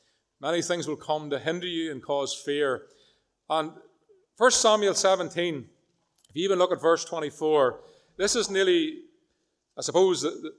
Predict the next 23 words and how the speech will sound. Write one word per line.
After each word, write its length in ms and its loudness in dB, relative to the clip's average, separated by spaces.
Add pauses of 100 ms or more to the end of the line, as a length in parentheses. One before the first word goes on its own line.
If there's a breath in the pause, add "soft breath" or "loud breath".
the 60 -6
backdrop. 640 0
It's 140 -10
the 60 -10 (120)
context 520 -2
of 100 -4
where 180 2
we're 100 -2
really 200 -6
gonna 160 -6
be 160 -10
reading 320 -6
into 260 -6
this 200 -8
morning. 260 -10
It 60 -14
says 260 -4
this, 460 -6 (420 soft breath)
"All 360 8
the 80 4
men 340 2
of 100 -2
Israel, 420 -2